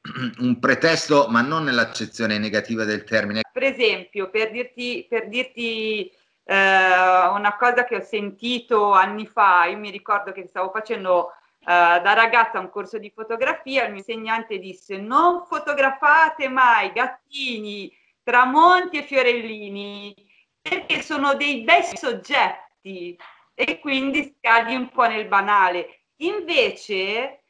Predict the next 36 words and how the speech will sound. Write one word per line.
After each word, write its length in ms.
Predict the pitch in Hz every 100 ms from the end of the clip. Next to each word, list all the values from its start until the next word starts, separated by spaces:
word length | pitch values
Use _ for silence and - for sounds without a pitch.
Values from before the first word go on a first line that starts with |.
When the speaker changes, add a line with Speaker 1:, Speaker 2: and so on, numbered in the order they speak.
| _ -
Speaker 2:
in 180 | 240
questo 340 | - 370 370 -
tuo 140 | 302
lavoro, 1080 | 277 233 214 214 185 165 165 175 202 262 - _ _ _
tu 260 | _ 359 285
fotografi 760 | - 285 285 285 214 214 214 262
un 120 | 254
bel 220 | 349 440 -
soggetto, 800 | 302 233 - 262 214 - - 226
ma 120 | 240
non 220 | 277 285 -
fai 180 | 403 370
una 220 | 240 208
bella 520 | 196 220 220 214 208
foto 480 | - 220 208 214 208
intesa 760 | 190 208 196 - 214 214 208 -
come 720 | 214 214 214 208 202 196 175 _ _
circolo 460 | - 247 220 - 220
dei 160 | 214
fotografi. 1080 | 214 208 214 190 185 180 175 - 175 160 151 _ _ _ _
Fai 640 | 330 330 330 311 285 220 -
una 340 | 277 285 294
foto 240 | 381 381 285
interessante, 1120 | 220 247 277 - - 262 240 175 170 _ 170
una 180 | 180 214
foto 200 | 285 269
che 160 | 254
comunica, 640 | 240 226 254 277 202 185 185
che 140 | 254
è 20 |
molto 560 | 240 262 415 453 - 262
più 180 | - 247
difficile 760 | 226 - - 254 202 220 185
con 160 | 185 202
un 140 | 202
bel 220 | 196 196